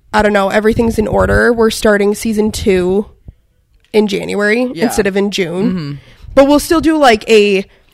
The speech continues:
Speaker 1: um, anniversary celebration in June.
Speaker 2: I'm cool
Speaker 1: So
Speaker 2: with
Speaker 1: then,
Speaker 2: that.
Speaker 1: like, then that way we can celebrate two things. But, um, uh, what, I forgot what I was gonna say.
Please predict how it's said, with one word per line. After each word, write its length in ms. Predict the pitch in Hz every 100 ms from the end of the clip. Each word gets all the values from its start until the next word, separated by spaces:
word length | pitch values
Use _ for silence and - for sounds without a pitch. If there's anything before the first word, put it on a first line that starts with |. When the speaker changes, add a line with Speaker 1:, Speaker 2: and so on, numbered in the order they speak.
| _ - _ _ - - -
Speaker 1:
um, 260 | 233 202 202
anniversary 580 | 247 247 226 220 285 277
celebration 580 | 320 302 277 302 294 320
in 120 | 311
June. 240 | 285 311
Speaker 2:
I'm 140 | 320 339
cool 120 | 202
Speaker 1:
So 40 | 240
Speaker 2:
with 60 |
Speaker 1:
then, 60 | 247
Speaker 2:
that. 140 | -
Speaker 1:
like, 140 | 220 208
then 360 | 202 220 226
that 260 | 214 208 202
way 120 | 208
we 100 | 214
can 160 | 214 220
celebrate 480 | - 208 196 196 190
two 160 | 214 202
things. 540 | 220 226 269 285 -
But, 340 | - 185 180
um, 380 | 214 190 85 98 - _ _ _ _ _ -
uh, 460 | 247 226 202 196 - _ -
what, 180 | 233 -
I 40 | - -
forgot 260 | 240 247
what 80 | 220
I 40 | 208
was 100 | 202
gonna 160 | 208 208
say. 340 | 208 - 214